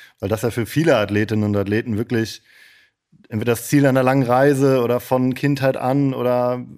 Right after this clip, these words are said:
ne, das ist für viele wirklich das Ziel. Ähm, deswegen mal an euch beide die Frage: Reitsport hat, finde ich, immer so ganz viele Facetten.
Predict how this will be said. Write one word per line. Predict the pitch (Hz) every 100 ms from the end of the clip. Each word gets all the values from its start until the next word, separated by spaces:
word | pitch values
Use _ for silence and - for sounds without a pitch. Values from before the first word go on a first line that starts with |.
| - - - - _
ne, | 117 139 139 139
das | 104
ist | 127
für | - 120
viele | - 143 120
wirklich | 135 131 120 -
das | 117 107
Ziel. | - - 165 135 143 165 -
Ähm, | 117 117 117 120 123
deswegen | - 104 107 123 127 127
mal | 120 120
an | 113 110
euch | 120 127
beide | 123 123 117
die |
Frage: | 110 - 120 123 123 123 117 - - - - _ _ _ -
Reitsport | - 117 104 135 - - 143 143 143 139 -
hat, | 127
finde | - 147
ich, | 135
immer | 135 127
so | 120
ganz | 127
viele | - 131
Facetten. | 117 - 151 156 156 165